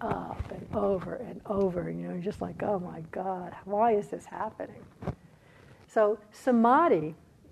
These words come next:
I want to just clarify, the best, um, description I like of it is its collectedness of the dispersed mental energy. It doesn't have to be one pointed on one object.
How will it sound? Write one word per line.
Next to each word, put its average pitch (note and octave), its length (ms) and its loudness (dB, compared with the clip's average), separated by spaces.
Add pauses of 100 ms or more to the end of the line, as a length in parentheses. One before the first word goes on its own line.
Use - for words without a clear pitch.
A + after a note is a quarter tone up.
I F#3+ 80 -2
want G3+ 240 2
to G#3 80 0
just F3+ 220 -4
clarify, F#3+ 840 0 (500)
the F#3+ 300 4 (160)
best, C#4+ 360 2 (200)
um, F#3+ 560 -4 (640)
description A3+ 540 -2
I G3+ 120 2
like A#3 260 4
of F3+ 180 0
it F#3 120 -2
is F#3+ 320 2 (380)
its - 160 -2
collectedness A3 1300 -2 (420)
of F#3+ 200 4
the G3 80 4
dispersed G3+ 760 0
mental F#3 440 0
energy. E3+ 580 -2 (220)
It F3+ 140 -4
doesn't C4 280 8
have C#4+ 280 -4
to C4 80 -2
be A3 180 -2
one G3 300 -2
pointed F#3+ 400 -6
on D#3+ 160 -6
one D#3+ 180 -6
object. - 540 -12